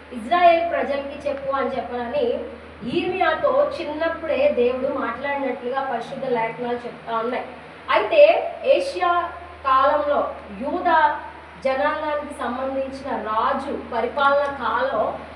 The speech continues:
ఈ ఇర్మియా ప్రవక్త దేవుని కొరకు బలంగా పనిచేశాడు. అయితే ఇర్మియా ప్రవక్తని ఏమంటారు అని అంటే కన్నీటి ప్రవక్త అని కూడా పిలుస్తూ ఉంటారు.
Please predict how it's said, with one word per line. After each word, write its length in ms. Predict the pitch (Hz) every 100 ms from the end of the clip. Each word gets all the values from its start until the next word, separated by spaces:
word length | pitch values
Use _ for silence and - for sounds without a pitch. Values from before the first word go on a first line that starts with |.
| - 247
ఈ 240 | 277 277 339
ఇర్మియా 320 | 415 359 359
ప్రవక్త 920 | 359 285 247 254 294 - 294 302 - - 214
దేవుని 400 | 269 330 339 -
కొరకు 340 | 285 269 254
బలంగా 760 | 214 226 226 247 285 294 302 302
పనిచేశాడు. 760 | 247 247 262 247 226 196 - 226
అయితే 480 | 233 269 285 - - - 269
ఇర్మియా 340 | 339 370 381
ప్రవక్తని 760 | 370 262 269 277 269 294 262 285 - - - 226
ఏమంటారు 580 | 262 285 294 285 254 247
అని 140 | 247
అంటే 440 | 226 226 277 254 254 277
కన్నీటి 440 | 285 330 339 339
ప్రవక్త 520 | - 240 233 254 -
అని 280 | 262 247 247
కూడా 340 | 240 247 226 - - - -
పిలుస్తూ 460 | 294 330 - 311 294
ఉంటారు. 300 | 269 247